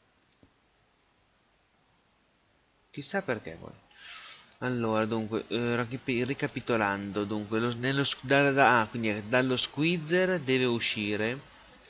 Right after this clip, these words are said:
ok? Eh, qui invece la corrente com'è che funzionava? Scusi, aspetta, la corrente è così.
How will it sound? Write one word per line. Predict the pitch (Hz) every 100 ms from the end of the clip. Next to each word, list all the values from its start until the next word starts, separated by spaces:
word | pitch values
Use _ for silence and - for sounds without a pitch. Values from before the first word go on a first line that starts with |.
| - _
ok? | - 104 - 120 135 170 190 - - _ _ _ _ _
Eh, | 110 120 120 117 113
qui | - 160
invece | 147 123 143 123
la | 117
corrente | - 117 120 160 151
com'è | 107 113
che | 127
funzionava? | 107 101 98 95 113 123 92 95 - _ _ _ _ _ _ _ _ _ _ _ _ _ _ _ _ -
Scusi, | - 147 170 - 147 156 160 160
aspetta, | 143 101 95 98
la |
corrente | 104 117 135 147 147
è |
così. | 127 92